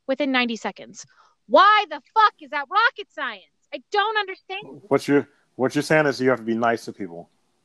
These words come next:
Speaker 2: That's a hard concept to
Speaker 1: It's not even about being nice. It's about following through. If someone says that they're gonna fax something to you, look out for that fax. If you don't see it come through within a few hours,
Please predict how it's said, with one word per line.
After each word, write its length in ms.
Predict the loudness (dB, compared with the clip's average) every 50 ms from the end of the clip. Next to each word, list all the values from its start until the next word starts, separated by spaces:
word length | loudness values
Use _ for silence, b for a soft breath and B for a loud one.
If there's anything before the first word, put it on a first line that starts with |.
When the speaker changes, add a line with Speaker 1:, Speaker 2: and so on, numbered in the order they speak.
| _ _ _ _ _ _ _ _ _ _ _ _ -2
Speaker 2:
That's 180 | 0 0 0
a 80 | 0 0
hard 260 | 2 2 2 2 0 0
concept 500 | -2 -2 -2 -2 -4 -6 -6 -6 -4 -2
to 140 | 0 0 0 0 _ 0
Speaker 1:
It's 180 | 0 0 2 2
not 140 | 2 2 2 0
even 140 | -2 -2 0
about 200 | 0 0 0 0
being 220 | -2 -4 -2 0
nice. 240 | 0 0 0 0 -2
It's 140 | -8 -8 0
about 260 | 4 4 4 4 2 _ 4
following 400 | 6 6 6 4 2 -2 -4 -4
through. 320 | -2 0 2 2 4 4
If 100 | 2 0
someone 300 | 2 2 2 4 4 2
says 220 | 2 2 0 0 0
that 100 | -2 -2
they're 100 | 0 0
gonna 200 | 0 0 -2 0
fax 260 | 0 0 0 0 0
something 260 | -4 -4 -4 -2 -2 0
to 100 | 2 4
you, 240 | 6 6 6 4 2 _ _ _ _ _ _ _ _ _ _ _ _ _ _ 0
look 200 | 0 2 4 4
out 180 | 2 2 2
for 100 | -2 -4
that 160 | -4 -6 -6 -6 -4
fax. 280 | -2 -2 -2 -2 -4 -6
If 100 | -4 -4
you 80 | -2 -2
don't 160 | -2 -4 -4
see 160 | -2 -2 -2
it 100 | -2 -2
come 180 | -4 -4 -4 -4
through 200 | -4 -4 -4 -4
within 200 | -4 -4 -2 -2
a 80 | -2 -2
few 180 | 0 2 4
hours, 400 | 4 6 6 6 4 4 2 -2